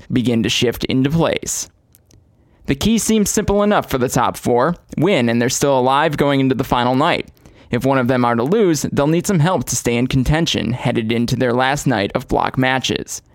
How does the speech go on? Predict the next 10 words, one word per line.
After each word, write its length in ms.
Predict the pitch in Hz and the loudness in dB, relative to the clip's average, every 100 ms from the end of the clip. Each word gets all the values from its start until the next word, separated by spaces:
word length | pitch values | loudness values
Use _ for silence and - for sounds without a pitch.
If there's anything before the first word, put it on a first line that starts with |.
| _ - | _ -2
No 260 | 135 135 | 2 2
single 340 | 127 143 127 123 | 2 0 0 2
match 260 | 131 170 | 0 0
from 160 | - 143 | 0 0
Hamamatsu 640 | 139 123 120 117 123 143 135 | 2 2 2 0 0 0 0
will 120 | 135 | 0
determine 480 | 123 - 135 127 127 | -2 -2 0 0 0
any 240 | 160 185 | 0 2
wrestler's 480 | 123 117 - 110 - | 0 0 -2 -2 -2
fate, 340 | 123 143 - | 0 -2 -4